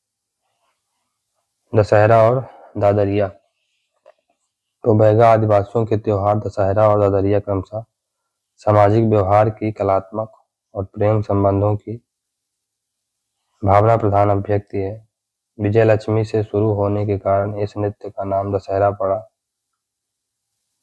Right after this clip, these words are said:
दादरिया नृत्य दशहरा नृत्य की कड़ी है, जो लोक जीवन में प्रेम कविता के रूप में स्वीकृत है। भगोरिया, तो संपूर्ण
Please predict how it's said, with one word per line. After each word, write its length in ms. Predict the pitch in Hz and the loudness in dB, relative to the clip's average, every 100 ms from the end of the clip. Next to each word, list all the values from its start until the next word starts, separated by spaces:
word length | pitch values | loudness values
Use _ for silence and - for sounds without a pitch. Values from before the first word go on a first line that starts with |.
| - | -4
दादरिया 420 | 104 107 107 117 | 2 2 4 2
नृत्य 520 | 117 113 - 120 107 - _ _ 113 | 2 -2 -4 -10 -10 -14 _ _ -6
दशहरा 420 | 107 104 107 110 | -4 0 2 2
नृत्य 320 | 110 107 104 | 0 -2 -4
की 160 | 104 104 | -4 -4
कड़ी 320 | - 101 104 | -4 -4 -4
है, 260 | 101 107 107 _ _ _ - | -6 -10 -16 _ _ _ -8
जो 200 | 101 104 | -2 0
लोक 240 | 104 107 | 2 2
जीवन 320 | 107 104 104 | 0 -2 -2
में 240 | 107 107 104 | -2 -2 -4
प्रेम 340 | 107 104 110 | -4 -4 -2
कविता 340 | 107 98 - 101 | -4 -6 -4 -6
के 160 | 101 | -4
रूप 200 | 98 98 101 | -6 -4 -6
में 80 | |
स्वीकृत 420 | 92 98 - 104 - | -10 -14 -8 -8 -8
है। 160 | 101 _ _ _ _ _ _ _ _ _ _ _ _ _ _ _ _ _ | -18 _ _ _ _ _ _ _ _ _ _ _ _ _ _ _ _ _
भगोरिया, 600 | 110 104 107 101 98 98 | 0 2 2 0 -2 -4
तो 460 | 90 - _ _ _ | -6 -10 _ _ _
संपूर्ण 640 | - 104 98 110 117 127 | -8 -8 -4 -2 -2 -2